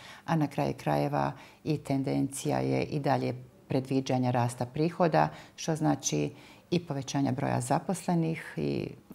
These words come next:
evo, ja ću i ovom prilikom iznijeti, e, podatak da smo mi na dan trideset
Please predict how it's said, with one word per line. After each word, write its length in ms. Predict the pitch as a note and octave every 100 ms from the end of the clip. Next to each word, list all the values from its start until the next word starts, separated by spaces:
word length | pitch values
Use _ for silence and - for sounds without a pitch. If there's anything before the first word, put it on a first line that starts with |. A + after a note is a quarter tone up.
| - - -
evo, 280 | D3+ C3
ja 220 | C3 C3 B2
ću 180 | -
i 40 | C#3
ovom 200 | B2+ B2+
prilikom 580 | B2 C3 C3 - B2+ B2+ B2 - - - -
iznijeti, 840 | C#3 B2 C3 B2 B2+ B2 A#2+ B2+ -
e, 120 | - B2+ -
podatak 520 | C3+ A#2+ C3 E3 D3
da 120 | C3 A#2+
smo 160 | C3
mi 140 | C3+ C3+
na 100 | C3
dan 220 | C#3+ C3+
trideset 580 | - C#3 C3+ - B2